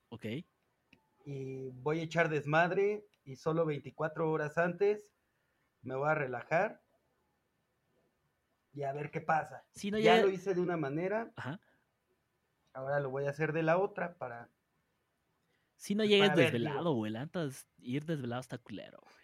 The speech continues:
Speaker 1: eso sí.
Speaker 2: No, desvelado no, desvelado no,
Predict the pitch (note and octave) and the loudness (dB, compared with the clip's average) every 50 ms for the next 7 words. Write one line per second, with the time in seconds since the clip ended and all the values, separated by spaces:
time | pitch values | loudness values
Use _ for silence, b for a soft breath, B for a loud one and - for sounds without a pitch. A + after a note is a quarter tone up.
0 | b b - - - - - - E3 F3+ F#3 F#3 F#3 F3 F3 D#3 C#3+ F3 F3 F#3 | b b -20 -20 -20 -16 -8 0 4 6 6 6 6 4 2 0 2 2 2 4
1 | G#3 G#3+ G#3+ F#3 E3 D3+ C3+ - - - B2+ C3+ C3+ C3 C3 C3+ C#3 D3 D#3 D#3+ | 4 4 4 4 2 0 -2 -4 -10 -10 -6 -6 -6 -4 -6 -6 -6 -4 -4 -4
2 | D#3+ C3+ C3+ A#2+ A2+ | -4 -4 -6 -8 -12